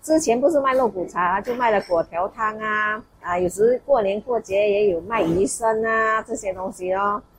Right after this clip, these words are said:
后来哦，有一天他吃了他太太煮的卤肉，然后他就说：“诶，这个东西是可以拿来做生意的吗？”他就慢慢把那个卤肉演变成肉骨茶来卖咯。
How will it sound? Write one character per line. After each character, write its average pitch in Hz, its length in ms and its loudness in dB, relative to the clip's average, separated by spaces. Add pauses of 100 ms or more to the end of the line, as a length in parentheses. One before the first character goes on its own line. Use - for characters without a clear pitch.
(140)
后 285 200 4
来 233 240 4
哦， 226 420 2
有 190 80 6
一 247 80 8
天 247 180 -2
他 247 120 4
吃 320 140 -4
了 226 120 6
他 254 160 0
太 262 220 -2
太 262 240 -2
煮 175 180 -2
的 190 120 0
卤 170 240 2
肉， 202 360 2
然 262 160 0
后 370 60 -2
他 330 120 2
就 339 160 0
说 311 380 2
：“诶， 226 240 0 (100)
这 302 80 -6
个 302 120 4
东 285 160 2
西 277 280 2
是 311 160 0
可 269 140 2
以 220 60 4
拿 185 160 2
来 226 100 2
做 240 200 0
生 226 300 0
意 208 80 2
的 185 100 -4
吗？” 175 240 -6 (600)
他 240 100 0
就 302 160 0
慢 294 160 2
慢 277 160 0
把 175 120 0
那 208 120 0
个 247 120 0
卤 175 140 2
肉 233 160 4
演 175 180 2
变 220 200 -2
成 185 160 -8
肉 220 120 0
骨 147 240 -10
茶 151 200 -6
来 165 120 -6
卖 180 260 -10
咯。 196 280 -10